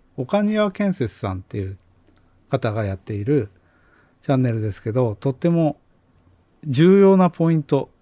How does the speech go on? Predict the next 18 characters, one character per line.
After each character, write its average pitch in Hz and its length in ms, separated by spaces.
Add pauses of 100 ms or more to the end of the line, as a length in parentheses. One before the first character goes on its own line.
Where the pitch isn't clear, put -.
(240)
い-、 151 160
と-、 - 240 (180)
特 208 240
に 123 240 (100)
土 151 140
地 - 120
探 196 360
し - 160
か 123 140
ら 110 140 (560)
の 123 260
重 123 200
要 135 180
な 127 140
ポ 120 180
イ 117 40
ン 113 60
ト 107 280